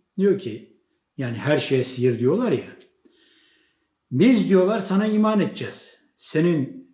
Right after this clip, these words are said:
inandığın, taptığın Allah'a iman edeceğiz. Fakat," diyorlar ki, "şu ay var ya, gökteki ay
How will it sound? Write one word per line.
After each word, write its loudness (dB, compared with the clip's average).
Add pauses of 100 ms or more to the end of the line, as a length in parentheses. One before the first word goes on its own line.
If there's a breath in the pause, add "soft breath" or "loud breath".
(320)
inandığın, -2
taptığın -4
Allah'a 0
iman 2
edeceğiz. -6
Fakat," -4
diyorlar -2
ki, -6 (840)
"şu 2
ay 2
var 6
ya, 0
gökteki -4
ay -4